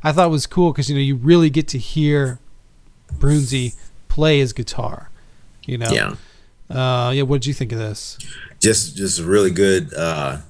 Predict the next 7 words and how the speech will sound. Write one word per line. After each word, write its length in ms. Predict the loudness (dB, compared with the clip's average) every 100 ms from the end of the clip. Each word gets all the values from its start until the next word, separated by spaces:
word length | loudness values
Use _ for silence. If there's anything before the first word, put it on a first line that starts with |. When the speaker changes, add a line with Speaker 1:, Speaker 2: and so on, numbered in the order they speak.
| -12
Speaker 2:
example 520 | -8 -2 0 0 0 -4
of, 180 | -4 -4
of, 300 | -8 -8 -6
of 160 | 0
his 200 | 2 2
skill 540 | 0 0 2 2 -2 -4
and, 340 | -2 -2 -4